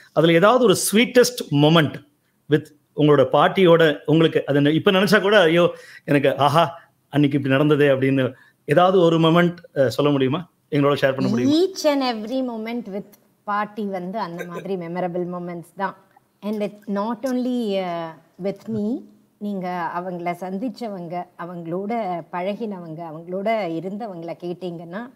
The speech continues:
Speaker 1: ம், ம்.
Speaker 2: ஆ, அவங்க, அவங்கள ஒரு தரம் சந்திச்சுட்டு திரும்பியும் போனா, திருப்பியும் அவங்கள சந்திப்போமான்னு நினைக்க தோணும். Because அவங்க ரொம்ப அன்பா பழகுவாங்க.
Speaker 1: ம்.
Speaker 2: அந்த ஆத்மார்த்தமா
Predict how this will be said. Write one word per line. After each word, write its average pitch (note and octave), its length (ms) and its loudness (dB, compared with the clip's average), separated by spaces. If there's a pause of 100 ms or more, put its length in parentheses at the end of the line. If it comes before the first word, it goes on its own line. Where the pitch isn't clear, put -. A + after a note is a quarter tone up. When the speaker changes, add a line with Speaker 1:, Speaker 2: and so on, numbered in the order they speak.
(460)
Speaker 1:
ம், C#3 80 -4
ம். C3 220 -4
Speaker 2:
ஆ, F3+ 480 -6 (100)
அவங்க, F3 500 -10 (1120)
அவங்கள F#3+ 280 -4
ஒரு G3 180 -2
தரம் C4 260 -2
சந்திச்சுட்டு G#3+ 600 -8
திரும்பியும் A3 520 -6
போனா, F#3+ 480 -10 (760)
திருப்பியும் D4+ 440 -2
அவங்கள F#3+ 520 0
சந்திப்போமான்னு G3 840 -4
நினைக்க G#3 380 -4
தோணும். E3+ 320 -8 (100)
Because C#4+ 260 -4
அவங்க G#3 480 -2
ரொம்ப A#3 440 -4
அன்பா C#4 400 0
பழகுவாங்க. F3+ 760 -2 (500)
Speaker 1:
ம். C3 140 -6 (180)
Speaker 2:
அந்த G#3+ 160 -2
ஆத்மார்த்தமா B3+ 920 -4